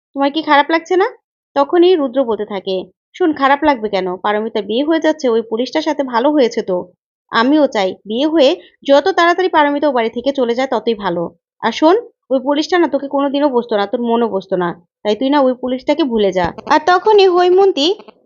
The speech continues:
রুদ্রর কাছে কথা বলতে আসলেই সব কথাগুলো শুনে হৈমন্তী পুরো চমকে যায়। তখন রুদ্র রিকিকে নিয়ে ওখান থেকে বুঝাতে বুঝাতে চলে যায়।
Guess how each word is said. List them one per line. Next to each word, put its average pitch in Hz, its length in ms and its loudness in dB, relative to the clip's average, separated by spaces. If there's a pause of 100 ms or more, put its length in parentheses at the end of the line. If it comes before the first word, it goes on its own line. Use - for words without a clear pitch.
(200)
রুদ্রর 302 340 -2
কাছে 359 300 0
কথা 294 260 2
বলতে 370 240 2
আসলেই 370 460 2
সব 311 340 0
কথাগুলো 269 480 -2
শুনে 320 260 0
হৈমন্তী 254 440 -2
পুরো 254 220 -2
চমকে 190 340 -4
যায়। 185 240 -2 (200)
তখন 202 240 -8
রুদ্র 240 260 -4
রিকিকে 277 380 -2
নিয়ে 311 160 4
ওখান 240 240 -4
থেকে 226 160 -6
বুঝাতে 220 340 -4
বুঝাতে 208 300 -4
চলে 196 220 -4
যায়। 180 240 0